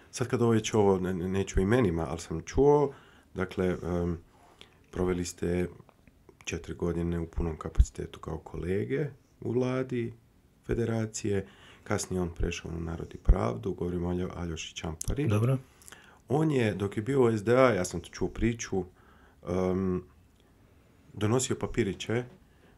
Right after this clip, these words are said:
Speaker 1: i navodno se pozivao, dakle, na Bakira Izetbegovića,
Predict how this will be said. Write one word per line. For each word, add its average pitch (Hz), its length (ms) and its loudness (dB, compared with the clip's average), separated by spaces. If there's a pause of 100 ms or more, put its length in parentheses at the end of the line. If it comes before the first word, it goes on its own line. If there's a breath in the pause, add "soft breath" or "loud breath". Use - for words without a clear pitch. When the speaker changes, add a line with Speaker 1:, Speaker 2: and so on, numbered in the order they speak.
Speaker 1:
i 104 80 -4
navodno 101 400 2
se - 120 -6
pozivao, 92 640 0
dakle, 87 640 -4
na 87 440 -4 (120)
Bakira 85 380 -6
Izetbegovića, 87 1000 -2